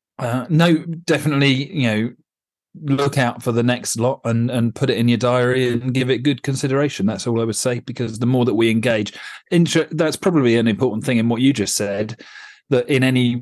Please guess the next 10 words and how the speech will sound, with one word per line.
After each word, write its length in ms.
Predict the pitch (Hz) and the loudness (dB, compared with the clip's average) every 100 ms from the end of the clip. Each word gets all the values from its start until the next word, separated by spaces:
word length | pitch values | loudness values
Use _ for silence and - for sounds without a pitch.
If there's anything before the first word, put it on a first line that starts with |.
| - | -6
relationship, 840 | - 117 117 107 110 104 - 107 - | -2 0 2 0 0 -2 0 -2 -2
sometimes 500 | - 120 117 117 107 | -2 -2 0 -2 0
you 100 | 113 | 2
need 220 | 113 107 | 2 0
to 280 | - 113 110 - - - _ _ - | -2 -2 -2 -6 -20 -20 _ _ -6
engage 480 | 131 120 120 117 110 | -2 2 2 0 0
with 100 | 107 | 0
the 120 | 120 | 0
other 160 | 110 | 0
person's 760 | 110 123 113 - 117 113 - - | -2 -2 -2 -2 0 0 -4 -12